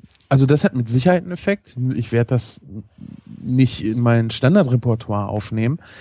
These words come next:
Aber das finde ich halt auch nochmal einen geilen Ansatz, durch so, so Kleinigkeiten halt dann nochmal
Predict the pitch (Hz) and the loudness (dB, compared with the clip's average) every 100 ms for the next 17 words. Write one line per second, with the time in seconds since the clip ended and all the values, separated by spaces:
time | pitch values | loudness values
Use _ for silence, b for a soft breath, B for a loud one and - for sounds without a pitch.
0 | B B B 123 127 139 - 170 156 147 | B B B 2 4 2 2 2 2 2
1 | 160 208 156 120 113 120 131 170 127 139 | 2 0 2 0 0 2 2 2 0 -2
2 | 151 165 - - - 135 - 131 127 120 | 0 -2 -4 -8 -4 -2 -2 -2 -2 -2
3 | 123 120 - 135 165 170 - 147 143 135 | -4 -4 2 4 4 2 0 0 2 2
4 | 131 123 127 127 143 156 175 165 165 160 | 2 0 0 0 0 0 0 2 2 2
5 | 156 | 0